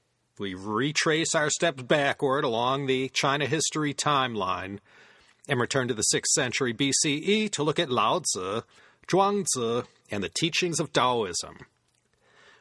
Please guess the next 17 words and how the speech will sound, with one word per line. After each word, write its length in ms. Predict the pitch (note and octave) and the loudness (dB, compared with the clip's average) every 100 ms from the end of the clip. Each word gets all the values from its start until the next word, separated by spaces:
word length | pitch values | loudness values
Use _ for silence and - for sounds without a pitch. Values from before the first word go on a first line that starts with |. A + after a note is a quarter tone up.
| - | 2
Will 180 | E3 A#3 | 2 4
Durant 460 | G#3 E3 C#3+ C3+ | 2 4 2 0
said 200 | - B2 | -2 0
it 140 | D#3+ - | -2 2
best 340 | D#3+ G#2 - | 2 2 -2
when 120 | A2+ | -4
he 180 | G2 G#3+ G#3+ E3+ | -2 0 2 2
said, 420 | C3 B2+ A2+ - | 0 0 -4 -4
quote, 380 | - E3+ F3+ _ _ _ _ _ - | 2 2 2 _ _ _ _ _ 0
"Lao 340 | A#2 E3 A#3 | 2 4 2
Tzu, 400 | - G#2 E2 A#2+ - _ _ _ - | -2 -6 -4 -6 -6 _ _ _ -14
the 60 | E2 | -6
greatest 440 | G2+ A#2 D3 - | 0 0 2 -2
of 120 | C#3+ | -2
the 60 | - | -4
pre-Confucian 960 | - B2 D3+ D#3+ E3+ D#3+ D3+ D#3 E3+ | -2 0 0 -2 -4 -2 -2 0 -4
philosophers, 840 | D3+ C#3+ A#2+ B2+ - G#2 F#2+ E2 | -2 0 2 0 -2 -6 -6 -6